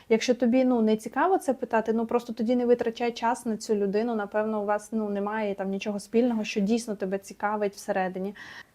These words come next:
Щиро хвали інших людей і не критикуй без потреби. Я дуже це застосовую в своїх командах, я завжди їх хвалю, як, е, наголошують також всі професійні книжки, за маленькі перемоги треба хвалити людей.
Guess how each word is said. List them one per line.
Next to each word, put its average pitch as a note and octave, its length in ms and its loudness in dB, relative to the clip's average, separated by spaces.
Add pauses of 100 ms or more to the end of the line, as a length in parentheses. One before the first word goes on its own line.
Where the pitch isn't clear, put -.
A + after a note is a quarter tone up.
(140)
Щиро D4 420 8
хвали B3 380 10
інших B3+ 640 4
людей A3+ 720 6
і A#3+ 40 6
не A#3+ 120 6
критикуй A#3 540 4
без A#3 200 4
потреби. G3 640 4
Я B3 120 2
дуже A#3+ 300 4
це A3+ 160 -6
застосовую A3 760 0
в G3+ 60 -2
своїх A3+ 380 2
командах, B3+ 640 2
я A3+ 100 6
завжди A3 440 4
їх A3 180 2
хвалю, A3 640 2
як, A3 340 0
е, G#3 300 4
наголошують A3+ 600 2
також A3 260 -4
всі - 160 -4
професійні A3+ 560 -2
книжки, A#3+ 480 -2
за A#3 140 2
маленькі G#3+ 460 0
перемоги G#3 640 2
треба B3+ 280 0
хвалити B3 480 2
людей. A#3 480 0